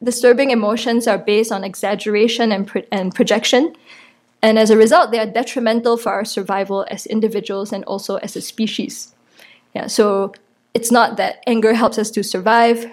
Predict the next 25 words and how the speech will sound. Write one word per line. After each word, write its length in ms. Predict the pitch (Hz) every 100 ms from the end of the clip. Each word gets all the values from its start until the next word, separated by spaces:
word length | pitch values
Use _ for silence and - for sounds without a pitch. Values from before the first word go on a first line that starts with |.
| -
but 120 | 196
he's 160 | 202 208
putting 260 | - 220 233
forward 220 | 208 208
the 100 | -
idea 320 | 196 190 208
that, 220 | 202 -
you 60 | 196
know, 100 | 190
if 200 | 196 208
you 80 | 214
have 180 | 202 196
anger, 240 | 220 208
you're 140 | 220 196
exaggerating 880 | 202 - 185 202 208 214 208 208
what's 220 | 214 - -
going 300 | 202 208 196
on, 340 | 196 214 269 - _ _ _ -
and 320 | 220 208 202
you 60 | 202
may 160 | 196
freeze 640 | 190 - 311 311 294 294
or 60 | 208
you 140 | 196
may, 380 | 185 185 185 190